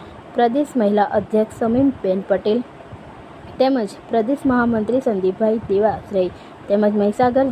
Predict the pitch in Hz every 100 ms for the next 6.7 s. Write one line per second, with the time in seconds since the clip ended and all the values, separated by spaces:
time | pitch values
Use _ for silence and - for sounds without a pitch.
0 | 208 202 190 - - 214 269 269 - 269
1 | 262 214 180 220 226 240 240 196 220 214
2 | - - - - 240 254 269 285 285 285
3 | 262 220 190 196 202 226 214 233 269 269
4 | 262 262 247 - - - 214 220 233 214
5 | 156 - - - - 226 233 254 277 285
6 | 277 277 254 226 196 240